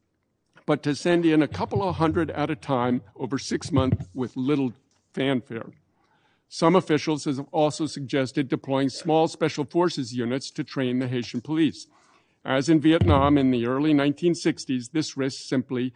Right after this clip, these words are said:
becoming the thin edge of the wedge. Tellingly, the same Pamela White recommended in a March tw-, two thousand twenty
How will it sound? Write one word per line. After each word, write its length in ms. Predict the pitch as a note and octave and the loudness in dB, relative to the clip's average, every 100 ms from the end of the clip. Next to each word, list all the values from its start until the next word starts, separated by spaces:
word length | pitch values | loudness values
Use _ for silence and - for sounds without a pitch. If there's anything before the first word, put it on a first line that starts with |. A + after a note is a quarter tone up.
| _ | _
becoming 400 | C3+ - C3 C3 | -8 -2 0 0
the 100 | A#2+ | -2
thin 280 | A2 D3+ C#3+ | -4 0 2
edge 260 | A#2 A#2 A#2 | 2 -2 -6
of 140 | G2 | -6
the 100 | A#2+ | -2
wedge. 500 | C#3+ D#3+ A2 - - _ _ _ _ _ _ | 2 2 0 -12 -18 _ _ _ _ _ _
Tellingly, 540 | - G3+ G3+ E3+ C3 C3+ | 0 4 6 6 6 2
the 100 | B2 | -2
same 360 | - E3+ F#3 | 0 4 4
Pamela 400 | F3+ E3+ E3+ F3 | 4 4 4 4
White 320 | D#3+ A2+ A#2+ - _ - | 2 2 0 -4 _ -2
recommended 720 | C#3 D3+ D#3+ C#3+ B2+ C3 B2+ - | -2 2 4 4 2 0 -4 -10
in 200 | B2 G#2 | -6 -6
a 60 | |
March 500 | G#2 B2+ C#3+ - - _ | -2 -2 -2 -6 -14 _
tw-, 240 | - - | -18 -12
two 160 | - F#3 | -4 -2
thousand 420 | E3+ D#3+ D3 D#3 | 4 4 4 0
twenty 400 | - D#3+ D3 B2+ | 2 2 4 2